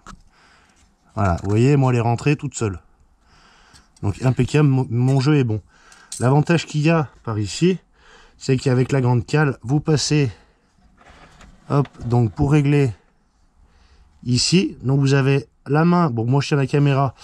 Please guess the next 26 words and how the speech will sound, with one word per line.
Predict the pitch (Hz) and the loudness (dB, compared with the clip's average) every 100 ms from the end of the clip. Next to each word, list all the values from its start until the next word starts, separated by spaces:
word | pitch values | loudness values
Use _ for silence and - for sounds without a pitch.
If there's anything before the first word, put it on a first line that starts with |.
| - - - - 110 | -20 -20 -20 -12 -4
mais | |
celle | 107 175 | 0 0
qui | 175 | 2
détient | 165 175 | 2 2
la | 160 | 2
caméra, | 147 151 147 143 151 | 2 0 0 0 -2
je | - | -4
peux | - | -8
tenir | - 139 | -4 0
ma | 139 113 | 0 0
cale, | 147 175 - | -2 -2 -4
et | 120 | -4
après | 117 - 160 | -4 -2 -2
ici | - 127 - 170 | -2 -6 -2 -2
je | 123 | 0
défais | 139 127 135 131 - - - - - - - _ | -2 0 -2 -4 -8 -20 -20 -20 -18 -18 -20 _
mon | 131 190 | 2 4
écrou | 180 - 160 | 2 2 0
de | 143 | 0
huit | 156 - - 156 | -2 -6 -10 -6
ici, | 147 - 185 196 - - - - - | -2 0 -2 -2 -10 -20 -20 -20 -6
avec | 131 143 147 | 0 0 0
la | 139 | 0
vis | 151 | 0
du | 131 135 | 0 -4
dessus. | - | -8